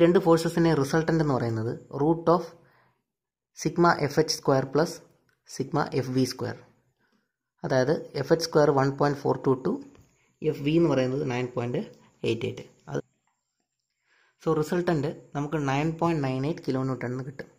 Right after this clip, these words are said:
So നമ്മൾ റിസൾട്ടന്റ് മാർക്ക് ചെയ്തിട്ടുണ്ട്. അപ്പോൾ ഈ റിസൾട്ടന്റ് with respect to horizontal make ചെയ്യുന്ന ആംഗിളാണ് തീറ്റ എങ്കിൽ ആ തീറ്റയും കൂടെ കണ്ടുപിടിക്കണം. തീറ്റയുടെ ഫോർമുല theta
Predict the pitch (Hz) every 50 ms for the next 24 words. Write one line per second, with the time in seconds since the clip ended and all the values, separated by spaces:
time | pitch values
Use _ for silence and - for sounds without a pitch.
0 | _ _ _ _ _ _ _ _ _ _ _ _ _ - - 151 147 151 156 156
1 | 147 147 147 - 170 170 170 175 180 175 156 143 139 - - - 143 139 139 135
2 | 113 110 110 135 - - - _ _ _ _ - - 151 160 160 156 151 156 -
3 | - 175 175 175 180 175 160 165 180 - - - - _ _ _ _ - - 156
4 | 143 151 156 165 165 - 175 160 170 170 165 151 139 143 143 160 160 156 156 147
5 | 143 139 139 139 156 147 147 135 135 135 135 135 135 139 135 135 123 123 - 131
6 | 120 113 110 107 135 151 - - - - _ _ _ _ _ _ - - 156 -
7 | 160 165 175 175 180 180 175 165 165 160 127 117 110 107 107 107 107 104 104 -
8 | - _ _ _ _ _ _ _ _ _ _ _ _ - 151 156 151 - 165 165
9 | 165 165 - 131 131 131 113 110 127 - - - - _ _ _ _ _ - -
10 | 156 165 160 170 170